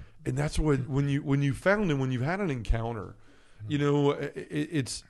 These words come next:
there's not special people that just get, get to have that encounter. The Lord wants to have that encounter with all of us. But when you have encountered him, you just see in other people, you're like, all these things aren't gonna make you happy.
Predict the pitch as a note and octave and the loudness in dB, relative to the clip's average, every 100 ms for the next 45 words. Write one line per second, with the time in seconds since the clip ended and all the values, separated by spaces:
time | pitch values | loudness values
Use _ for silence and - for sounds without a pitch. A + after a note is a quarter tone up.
0 | - C#3+ C3+ B2+ G#3 G#3 - F3 - C3+ | -14 0 0 4 2 0 -2 -2 -2 0
1 | C#3 C#3+ A2+ G#2+ A#2 A#2 B2 C3 C3 C3+ | 0 2 0 0 -6 -6 -4 -2 -2 -2
2 | A#2+ A#2+ A2+ A2 G2 F#2+ A2+ G#2+ G2+ F2+ | -2 0 0 0 -4 -4 -2 -2 -4 -6
3 | - - - - C3+ D#3 E3+ C3+ B2 A#2+ | -12 -18 -8 -2 2 2 2 0 0 -2
4 | A2 G#2 A#2+ A2+ G2+ G2 G#2+ B2 G2+ F#2+ | -2 -2 -2 -2 -2 -2 0 0 0 -6
5 | - - - B2+ D3 C#3+ C#3 B2 E3+ G3 | -10 -20 -4 0 0 2 0 0 0 -2
6 | C3+ A#2 C3+ F3+ A#2+ G2 - - - - | -2 -2 -2 -2 -2 -2 -6 -20 -20 -18
7 | A#2 C3+ F#3 F3 - - F3 F3+ F#3 C#3+ | -6 -4 0 0 -2 -4 -4 0 2 2
8 | B2 A2+ - F#3+ G3 C#3 B2 A2+ A#2 G#2+ | 0 -4 -6 -10 -8 -6 -4 -2 -4 -6
9 | - A2+ D#3+ F3 D#3+ C#3 - - E3 F#3 | -8 -6 -4 -4 -2 -4 -6 -4 -4 -4
10 | B2 A#2 A#2+ A#2+ A#2 A2+ A2+ F#2+ F#3 G#3 | -6 -6 -6 -6 -4 -4 -6 -8 -6 -6
11 | - A#2 | -6 -8